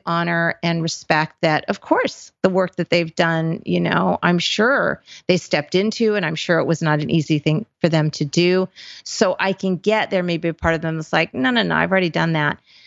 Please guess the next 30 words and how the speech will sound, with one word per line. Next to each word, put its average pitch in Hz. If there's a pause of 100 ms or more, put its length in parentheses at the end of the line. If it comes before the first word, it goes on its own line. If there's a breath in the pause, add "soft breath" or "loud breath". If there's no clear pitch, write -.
(280 loud breath)
Um, 180 (120)
there 214
are 226
layers 175
within 165
us. - (260)
When 220 (340)
people 302
come 233
in 196
for 185
colon 175
hydrotherapy, 165 (420)
um, 165 (280)
you 220
know, 214
which 202
is 202
a 196
way 180
to 180
really 165
cleanse 175 (100)
out 160
the 170
large 156
intestine. 156 (540 loud breath)
You 262
would 403
think, 170